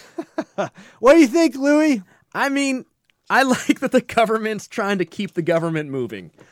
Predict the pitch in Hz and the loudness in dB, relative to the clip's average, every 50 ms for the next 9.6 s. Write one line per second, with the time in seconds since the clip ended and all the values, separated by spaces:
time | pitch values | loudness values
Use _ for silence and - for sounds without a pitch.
0 | _ _ _ _ 165 175 170 170 170 170 160 156 151 151 131 - - _ _ - | _ _ _ _ -6 -4 -4 -2 -4 -4 -4 -4 -6 -8 -8 -12 -20 _ _ -2
1 | 190 185 185 190 190 180 180 180 175 180 185 185 - - _ - 147 139 165 160 | 2 2 4 4 4 2 0 0 0 -2 -4 -4 -8 -12 _ -20 -6 -4 -4 -2
2 | 160 165 156 143 156 147 139 131 127 117 113 107 107 98 95 92 71 - 143 143 | 0 -2 -2 -2 -4 -8 -8 -8 -8 -8 -8 -10 -10 -14 -16 -16 -18 -14 -6 -4
3 | 147 143 127 107 92 - 151 165 175 170 220 214 175 170 202 202 202 196 170 143 | -4 -2 -2 -2 -4 -4 -4 -6 -6 -6 -6 -8 -4 0 2 2 2 2 0 -6
4 | - - 120 95 82 - _ _ _ _ _ _ _ _ 165 170 170 170 151 139 | -8 -10 -10 -12 -12 -14 _ _ _ _ _ _ _ _ -12 -8 -8 -8 -6 -6
5 | 160 143 139 123 - 117 - - - - _ 95 73 62 50 - 147 143 143 135 | -8 -8 -8 -10 -12 -14 -14 -14 -20 -20 _ -16 -16 -16 -16 -16 -12 -10 -8 -8
6 | 120 107 - _ _ _ _ _ 151 190 233 247 247 233 - - 170 131 - 170 | -10 -12 -18 _ _ _ _ _ -4 -2 -2 -2 -2 -4 -4 -8 -10 -8 -6 -6
7 | 160 151 147 139 - - - 196 220 247 208 175 202 220 220 208 185 156 160 190 | -6 -4 -6 -6 -8 -6 -4 -2 -2 -2 -4 -4 -4 0 0 0 0 0 -4 -4
8 | 208 202 180 175 185 196 214 220 175 160 180 156 151 151 147 160 175 185 185 170 | -4 -6 -4 -4 -4 -4 -4 -4 -6 -6 -6 -6 -6 -6 -6 -6 -4 -4 -4 -4
9 | - - - 185 202 170 185 185 170 160 139 | -6 -6 -2 -2 -2 -2 -2 -4 -4 -6 -8